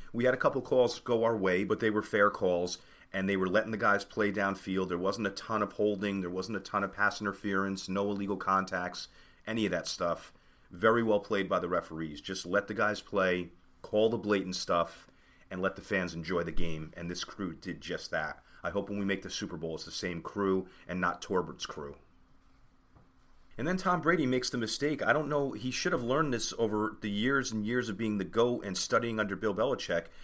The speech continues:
Don't give the other team bulletin board material. He says the Bengals are a fairly tough defense.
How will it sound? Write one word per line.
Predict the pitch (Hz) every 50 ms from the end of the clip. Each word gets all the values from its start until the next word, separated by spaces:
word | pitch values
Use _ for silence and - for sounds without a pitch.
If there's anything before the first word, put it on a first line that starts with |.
| - - - - -
Don't | - 139 185 190
give | - 220 220 175
the | 165 165 165
other | 151 139 123
team | - - - 117 107
bulletin | 85 104 131 170 170 - 120 101
board | 85 92 90 82 82
material. | 85 - - 87 78 73 73 69 65 69 - - - - _ _ - - - - - - _ - - _ _ _
He | - 117
says | - - 160 156 -
the | -
Bengals | - 151 151 165 160 151 123
are | 131 120
a | 113
fairly | 113 - - 131 131 131 127 123 123 113
tough | - - 117 110 - -
defense. | 107 107 104 - 85 73 71 69 - - - -